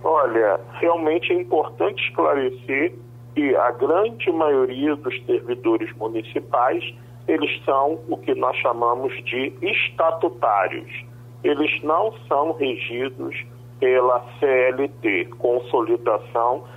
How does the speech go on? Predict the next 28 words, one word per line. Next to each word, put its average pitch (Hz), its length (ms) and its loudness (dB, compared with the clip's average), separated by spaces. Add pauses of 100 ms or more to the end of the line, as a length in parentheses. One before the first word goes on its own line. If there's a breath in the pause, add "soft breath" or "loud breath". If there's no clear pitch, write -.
(160 loud breath)
das 120 300 2
Leis 117 420 2 (180)
Trabalhistas. 113 1000 -2 (500 loud breath)
Ou 131 140 2 (100)
seja, 123 320 2
eles 127 540 0
não 156 260 0 (160)
têm 143 420 0 (380 loud breath)
grande 170 420 2 (120)
parte 151 400 0
daqueles 123 520 0 (100)
regramentos 127 1000 2 (500)
que 156 80 2
a 135 100 4 (120)
C - 40 2
L 131 300 4
T 127 240 0 (140)
tem 123 260 2
para 139 260 0
o 131 40 0
trabalhador 123 880 2
comum 123 560 -2
de - 100 -8
carteira 123 600 0
assinada. 120 720 -2 (360 loud breath)
Porque, 139 300 0
como 131 300 -2
você 139 340 0